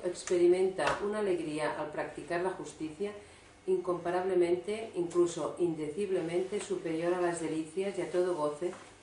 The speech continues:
que él mismo o incluso el ángel colocado en más alto nivel de la jerarquía pueda sentir en su esencia natural o en su vida. Es precisamente por eso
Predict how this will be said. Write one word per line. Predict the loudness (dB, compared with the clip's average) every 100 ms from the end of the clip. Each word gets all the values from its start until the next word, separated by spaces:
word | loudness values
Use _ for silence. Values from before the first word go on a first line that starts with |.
| -20 -20 -20 -8
que | 0 0
él | 0
mismo | 0 0 0 -4 -2
o | -2
incluso | -2 -2 -4 -4
el | 0
ángel | 0 -2 -4 -4
colocado | -4 -2 -2 -2 -2 -4 -6 -10 -20 -14
en | -8
más | -6 -2
alto | -2 -2 -2
nivel | -2 -2 -4 -2
de | -4
la | -4
jerarquía | -6 -8 -8 -10 -8 -6 -8 -14 -18 -16 -2
pueda | 0 0
sentir | 2 0 4 4
en | 4 -2
su | -4
esencia | -4 -6 -2 -2
natural | 0 -4 -2 0 0
o | 0
en | -4
su | -6
vida. | -6 -6 -8 -10 -16 -20 -20 -20 -20 -20 -20 -20 -20 -20 -20 -20 -20 -12 -6
Es | -6
precisamente | -4 -2 0 0 -2 -4 -6 -8
por | -6 -6
eso | -6 -6